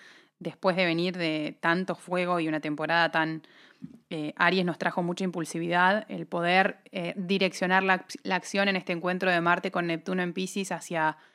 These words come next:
cosas que nos permitan tal vez conectar con la respiración, conectar con la meditación, conectar, conectar con cosas que nos permitan calmarnos más y estar un poco más para adentro. Eh, y también, obviamente, como dijo Mechi, pueden ser actividades, eh,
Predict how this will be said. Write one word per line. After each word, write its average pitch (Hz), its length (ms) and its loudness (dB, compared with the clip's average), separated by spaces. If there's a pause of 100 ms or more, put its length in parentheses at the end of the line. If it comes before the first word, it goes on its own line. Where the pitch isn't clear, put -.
(320)
cosas 190 280 0
que 185 80 0
nos 170 100 -2
permitan 180 440 0
tal 170 120 2
vez 180 140 0
conectar 170 320 -2
con 170 100 -2
la 165 100 2
respiración, 208 800 4
conectar 165 380 -2
con 165 100 -2
la 160 120 0
meditación, 208 920 2 (320)
conectar, 175 500 4
conectar 190 340 2
con 196 120 -2
cosas 190 240 -2
que 185 100 -4
nos 170 100 -6
permitan 170 440 -2
calmarnos 170 540 2
más 185 380 2
y 180 120 -6
estar 170 480 0
un 185 120 -4
poco 180 200 -2
más 175 140 0
para 175 220 -2
adentro. 180 580 0 (520)
Eh, 165 680 -6 (120)
y 185 120 -4
también, 185 240 6
obviamente, 185 240 4
como 180 100 0
dijo 180 140 -2
Mechi, 180 180 -2
pueden 170 220 0
ser 180 100 -4
actividades, 170 800 0
eh, 160 760 -10